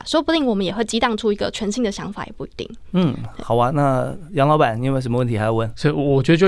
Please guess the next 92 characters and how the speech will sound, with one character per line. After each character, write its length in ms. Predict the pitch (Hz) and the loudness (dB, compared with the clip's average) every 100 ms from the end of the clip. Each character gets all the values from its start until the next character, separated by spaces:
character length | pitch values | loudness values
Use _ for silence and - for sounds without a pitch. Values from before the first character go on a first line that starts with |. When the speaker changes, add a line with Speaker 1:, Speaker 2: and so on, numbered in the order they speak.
| 147 | 4
Speaker 3:
很 80 | |
优 180 | 113 120 | 2 0
秀， 220 | 135 120 | 2 0
就 80 | 110 | 0
是 160 | 151 143 - | -2 -2 -4
我 100 | 123 120 | -6 -2
看 220 | - 180 | 0 2
到 120 | 170 | 2
就 100 | 147 | 2
是 140 | 147 | -2
这 160 | 139 160 | 0 2
一 40 | |
代 100 | 156 | 4
的 80 | 135 | 2
年 140 | 117 107 | 2 0
轻 160 | - | 0
人 80 | 113 | 0
有 60 | 107 | -2
一 40 | |
个 60 | - | -4
很 100 | 104 | -2
棒 160 | 123 | -2
的 40 | 113 | -2
特 220 | - 123 | -4 -4
质， 100 | - | -6
就 60 | - | -8
是 120 | 135 | -6
他 240 | - - | -6 -2
们 180 | 180 131 | -2 -2
可 200 | - - | -4 -2
以 80 | 160 | -2
很 120 | 143 | -2
天 160 | 120 139 | -2 -2
马 140 | 135 | -2
行 220 | 127 170 180 | -4 -8 -8
空。 180 | 131 - - - | -8 -10 -18 -2
Speaker 2:
嗯。 100 | 170 | 2
Speaker 3:
但 100 | 147 | 4
是 180 | 175 185 | 4 2
如 220 | 151 160 | 2 2
果 140 | 180 135 | 2 2
说 140 | 147 | 2
假 180 | 147 139 | 2 0
设 80 | 151 | 0
这 100 | 156 | 0
个 60 | |
天 100 | 139 | 0
马 60 | 135 | -2
行 160 | 107 117 | -2 -4
空 80 | 113 | -2
可 120 | 196 | 0
以 40 | |
收 280 | 131 - 170 | 0 2 2
敛 300 | 151 170 127 | 4 4 2
起 180 | 113 - | 0 -4
来， 220 | 143 - - - | -6 -8 -12 -6
就 100 | 156 | -4
是 60 | |
变 160 | 147 143 | 0 0
成 80 | 117 | 0
你 20 | |
刚 140 | 123 | -2
刚 20 | 123 | -2
讲 160 | 101 | -4
连 220 | 107 110 | -2 -2
结 160 | 127 113 | -2 -4
的 60 | 104 | -2
时 120 | 110 | -4
候， 60 | |
它 140 | 101 - | -4 -2
就 100 | 139 | -2
变 180 | 131 113 | 0 -2
成 80 | |
一 40 | 107 | -2
个 100 | 110 | -4
很 180 | - 98 | -6 -8
强 200 | - 127 | -6 -4
而 80 | 123 | -2
有 200 | 123 104 | -2 -2
力 120 | 117 | -4
的 80 | 110 | -4
一 80 | 113 | -6
个 140 | 120 | -8
特 220 | - 127 | -4 -4
质。 240 | 127 - - - - - - | -4 -10 -12 -16 -20 -14 -2
对， 100 | 139 | 2
那 100 | 196 | 4
像 180 | 208 | 4
我 220 | 139 117 123 | 2 0 0
想 180 | 117 110 | -2 -2
跟 120 | 147 | -2
你， 160 | 127 | -2